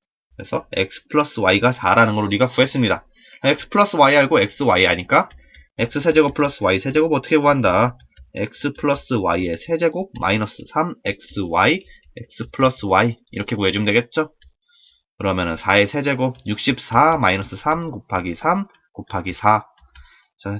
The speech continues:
이걸 계산하면 되겠고 얘가 구니까 사, 구, 삼십육,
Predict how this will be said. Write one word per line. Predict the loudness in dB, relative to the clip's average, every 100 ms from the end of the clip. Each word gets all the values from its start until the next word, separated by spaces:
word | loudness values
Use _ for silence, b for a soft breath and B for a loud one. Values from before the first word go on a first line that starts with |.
| -4
이걸 | 2 2
계산하면 | 2 0 2
되겠고 | 0 -2 -4 -4
얘가 | -4 -6
구니까 | -6 -4 -2 -2 -2
사, | -2 -2
구, | -2
삼십육, | -4 -4 -2 -2